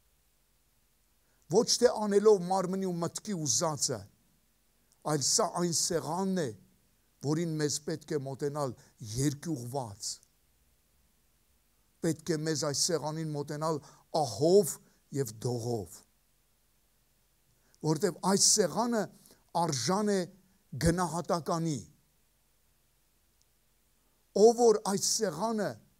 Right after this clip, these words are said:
թերագնահատի, ով որ անարժանապատվությամբ մոտենա, պարտական կլինի Տիրոջ արյանը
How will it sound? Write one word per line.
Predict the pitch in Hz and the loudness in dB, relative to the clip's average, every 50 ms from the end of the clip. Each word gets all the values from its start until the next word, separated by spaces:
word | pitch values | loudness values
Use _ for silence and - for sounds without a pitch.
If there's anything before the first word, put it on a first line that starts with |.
| _ _ _ _ - - | _ _ _ _ 6 8
թերագնահատի, | - 185 196 208 214 208 156 143 190 202 202 170 147 160 160 135 160 240 240 220 156 104 - - - _ _ _ _ _ _ _ _ _ _ _ _ _ _ _ _ _ _ _ _ _ _ _ _ _ _ _ _ _ _ _ _ _ _ _ _ _ _ _ _ _ _ _ _ _ _ _ _ _ _ _ _ _ _ _ _ _ _ _ | 10 10 10 8 8 6 4 2 -2 -2 -2 -2 -2 -4 -4 -4 -4 -4 -2 -2 -4 -6 -10 -16 -20 _ _ _ _ _ _ _ _ _ _ _ _ _ _ _ _ _ _ _ _ _ _ _ _ _ _ _ _ _ _ _ _ _ _ _ _ _ _ _ _ _ _ _ _ _ _ _ _ _ _ _ _ _ _ _ _ _ _ _
ով | - 208 226 226 | 4 4 6 6
որ | 240 226 220 226 - 202 | 6 4 4 4 2 0
անարժանապատվությամբ | 208 226 233 254 220 220 226 170 151 139 214 208 202 202 196 196 - 185 185 - - 185 196 - - - 233 240 208 165 - 196 | 0 0 0 0 0 0 0 0 0 0 0 0 0 0 -2 -2 -4 -6 -8 -6 -6 -6 -4 -2 -2 0 -2 -2 -4 -6 -6 -4
մոտենա, | 202 190 180 185 214 202 165 156 156 139 120 101 90 - _ _ _ _ _ _ _ _ _ _ _ _ _ _ _ _ _ _ _ _ _ _ _ - | -2 -2 -2 -2 -2 -2 -2 -2 -4 -4 -6 -8 -12 -16 _ _ _ _ _ _ _ _ _ _ _ _ _ _ _ _ _ _ _ _ _ _ _ 2
պարտական | 190 196 175 - - 202 185 175 185 240 240 233 214 196 | 4 4 2 2 2 4 4 4 2 0 0 0 0 0
կլինի | - 196 175 147 139 139 139 135 120 101 92 - _ _ _ _ _ _ _ _ _ _ _ _ - | 0 0 0 0 0 -2 -2 -2 -4 -4 -6 -12 _ _ _ _ _ _ _ _ _ _ _ _ -10
Տիրոջ | 180 170 170 165 151 - - | -4 -2 -2 -2 -2 -4 -6
արյանը | - 147 143 135 139 151 160 170 156 143 123 | -8 -6 -6 -4 -4 -4 -4 -4 -6 -6 -8